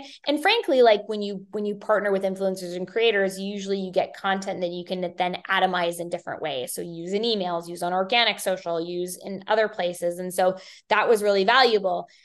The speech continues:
And then as we started to sort of diversify channels, the next thing we added was paid social, um, which has been really interesting to look at the difference in how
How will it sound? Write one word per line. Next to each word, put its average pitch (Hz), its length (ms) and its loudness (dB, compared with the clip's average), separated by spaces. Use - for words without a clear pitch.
And 226 100 -2
then 240 100 6
as 254 200 6
we 269 100 0
started 277 440 6
to 262 120 2
sort 254 220 4
of 214 260 2
diversify 220 560 -2
channels, 214 540 0
the 202 100 0
next 196 300 -6
thing 202 160 -4
we 190 140 2
added 185 340 2
was 175 420 0
paid 180 320 -6
social, 196 540 0
um, 190 400 0
which 208 200 0
has 196 200 0
been 190 400 0
really 202 360 2
interesting 190 800 -4
to 196 120 -4
look 185 320 -2
at 185 160 2
the 185 120 -8
difference 196 640 -2
in 185 240 -4
how 180 640 2